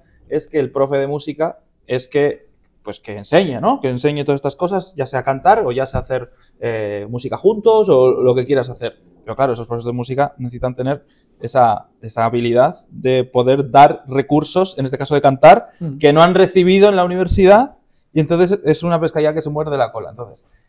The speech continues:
Speaker 1: ¿qué pasa primero con los pla-, te, te voy a tirar una bola aquí, eh, de cosas. Lo, porque por un lado están los planes de estudio y por otro lado las, las, la experiencia, los recursos que tienen los profesores.
Speaker 2: Mm.
Speaker 1: ¿Qué piensas de todo esto? ¿Cómo, cómo lo ves tú en España?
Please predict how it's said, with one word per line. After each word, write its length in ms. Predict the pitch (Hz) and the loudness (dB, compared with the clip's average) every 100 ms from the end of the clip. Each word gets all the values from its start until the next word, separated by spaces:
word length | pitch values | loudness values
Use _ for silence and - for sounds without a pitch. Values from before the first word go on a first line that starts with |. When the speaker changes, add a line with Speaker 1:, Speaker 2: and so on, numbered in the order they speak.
| _ | _
Speaker 1:
¿qué 140 | 170 175 | -6 2
pasa 340 | 131 117 101 | 2 0 -6
primero 340 | 123 123 113 | -4 -4 -4
con 120 | 113 113 | -4 -6
los 120 | 117 | -6
pla-, 220 | 143 - 117 - - | -6 -6 -12 -18 -6
te, 160 | 131 | -6
te 80 | - | 0
voy 100 | 139 | 2
a 120 | 139 | 2
tirar 240 | 139 135 131 | 0 -2 -2
una 140 | 123 | -4
bola 220 | 110 101 | -4 -4
aquí, 180 | 104 101 | -6 -8
eh, 60 | 127 | -12
de 100 | 107 | -14
cosas. 320 | 110 101 - _ _ _ | -16 -20 -20 _ _ _
Lo, 240 | 120 127 - | 0 0 2
porque 220 | 120 117 | -4 -2
por 100 | 127 | 0
un 80 | 147 | 4
lado 120 | 156 | 4
están 160 | 156 151 | 4 -4
los 100 | 143 | -2
planes 180 | 147 | -4
de 60 | 147 | -4
estudio 460 | - 165 160 180 - _ | -6 -6 -4 -6 -12 _
y 40 | |
por 120 | 127 131 | -6 -6
otro 140 | 135 | 2
lado 220 | 143 147 | 4 4
las, 520 | 117 123 120 - - - | 4 2 2 -2 -20 -8
las, 500 | 120 113 - - - | -6 -6 -8 -20 -10
la 80 | 120 | -10
experiencia, 500 | - 117 127 135 160 | -8 -6 -6 -2 -2
los 140 | 123 | 0
recursos 420 | 117 117 123 147 143 | -2 -8 -10 -12 -12
que 80 | |
tienen 260 | 127 127 131 | -14 -10 -8
los 140 | 123 | -8
profesores. 640 | - 107 - 113 _ - - | -8 -16 -12 -14 _ -20 -18
Speaker 2:
Mm. 100 | 190 160 _ _ _ | -16 -16 _ _ _
Speaker 1:
¿Qué 100 | 151 | -4
piensas 380 | 151 120 113 113 | -2 -6 -6 -12
de 80 | 113 | -8
todo 220 | 113 104 | -8 -10
esto? 220 | 104 104 | -12 -14
¿Cómo, 360 | 127 127 123 - | -10 -6 -6 -8
cómo 200 | 131 127 | -8 -6
lo 80 | 117 | -4
ves 200 | 113 - | -6 -8
tú 120 | 113 | -8
en 60 | 120 | -8
España? 400 | - 127 98 | -4 -4 -4